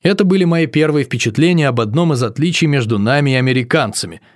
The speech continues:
Но чем больше я узнавал эту страну, тем яснее видел, как поверхностно мое понимание национального характера, что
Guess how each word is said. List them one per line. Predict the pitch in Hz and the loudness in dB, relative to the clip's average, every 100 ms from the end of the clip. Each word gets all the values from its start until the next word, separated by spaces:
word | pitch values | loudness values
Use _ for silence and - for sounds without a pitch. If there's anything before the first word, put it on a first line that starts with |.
| _ _ - | _ _ -2
Но | 147 104 | 0 0
чем | - 143 113 | -2 -2 0
больше | 170 143 135 | 0 0 0
я | 123 | 0
узнавал | 110 110 113 117 147 | 0 0 0 0 0
эту | 98 101 | -2 -8
страну, | - 120 110 127 208 - - _ - | -8 -4 -2 0 0 -4 -20 _ -4
тем | 226 208 | 0 2
яснее | 156 143 170 180 139 | 0 0 0 2 2
видел, | 127 185 175 | 0 0 0
как | 165 143 - _ | 0 -4 -8 _
поверхностно | 156 139 143 175 160 143 147 | -2 0 0 0 -2 -2 0
мое | 127 110 131 | 0 0 0
понимание | 131 127 110 156 147 | 0 0 0 0 0
национального | 143 143 151 127 131 127 127 | 0 0 0 0 0 0 -2
характера, | 117 143 165 - - - _ _ _ | 0 0 0 -2 -8 -14 _ _ _
что | - 139 131 | -4 0 0